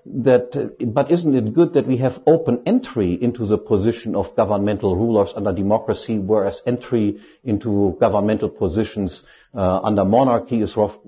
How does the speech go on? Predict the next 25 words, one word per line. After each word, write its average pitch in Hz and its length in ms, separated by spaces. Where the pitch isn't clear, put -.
of - 180
course, 110 200
restricted 107 540
by, 98 360
um, 90 1000
accident 104 520
of, 95 160
uh, 85 300
of - 180
birth?" - 520
Uh, - 240
now, 151 240
what 113 420
is 117 100
wrong 147 240
with 120 140
this 233 220
argument 127 580
is 131 140
the 135 80
fact - 320
that, 113 200
um, 107 440
yes, 180 400
uh, 107 260